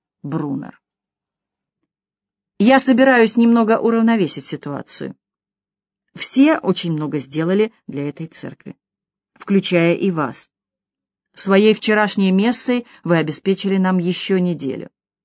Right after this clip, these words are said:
Она посмотрела на священника, потом на дочь. "Думаю, поэтому она сочла,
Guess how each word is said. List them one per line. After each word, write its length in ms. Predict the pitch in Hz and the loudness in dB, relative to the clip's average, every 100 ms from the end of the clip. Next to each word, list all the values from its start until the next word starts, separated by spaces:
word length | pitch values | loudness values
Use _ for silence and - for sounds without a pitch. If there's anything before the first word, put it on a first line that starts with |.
| _ _ _ _ _ _ _ | _ _ _ _ _ _ _
Она 220 | 254 277 | 4 4
посмотрела 540 | 269 202 208 185 180 165 | 4 0 -2 0 0 0
на 120 | 165 | -2
священника, 800 | - 165 - 233 262 247 233 208 | -6 -8 -6 -2 2 2 0 -6
потом 280 | 156 151 143 | -6 -8 -8
на 140 | 135 | -6
дочь. 440 | 131 170 208 - _ _ _ _ _ _ _ _ _ 180 | -2 0 0 -2 _ _ _ _ _ _ _ _ _ -4
"Думаю, 500 | 165 277 294 285 269 | 4 6 8 6 4
поэтому 480 | 214 226 254 240 | 2 2 2 0
она 220 | 214 202 202 | 2 0 -2
сочла, 640 | 208 202 - 208 226 226 | -4 -6 -4 0 2 0